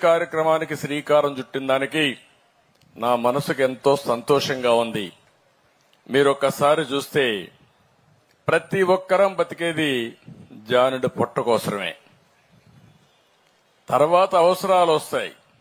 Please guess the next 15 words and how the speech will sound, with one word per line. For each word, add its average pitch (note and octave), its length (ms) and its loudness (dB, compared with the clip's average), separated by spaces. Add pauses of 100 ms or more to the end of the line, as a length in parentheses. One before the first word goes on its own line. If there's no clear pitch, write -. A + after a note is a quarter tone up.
(760)
ఆ C#3 140 4 (160)
తర్వాత F3+ 340 2 (140)
లగ్జరీస్ F3 560 0
వస్తాయి. A2 360 -6 (920)
తిండి F#3+ 420 0
అనేది F3+ 420 -2 (640)
ప్రతి D#3+ 300 -2 (120)
ఒక్కరికి E3+ 540 -2 (460)
కడుపు D3 440 0
నిండా D3 260 0 (160)
తిండి C3+ 300 -8
తినాలని C3+ 500 0 (840)
ఆశిస్తాం. B2+ 680 0 (760)
ఇంకా D#3 380 0 (1160)
అరాకొరా D3 680 2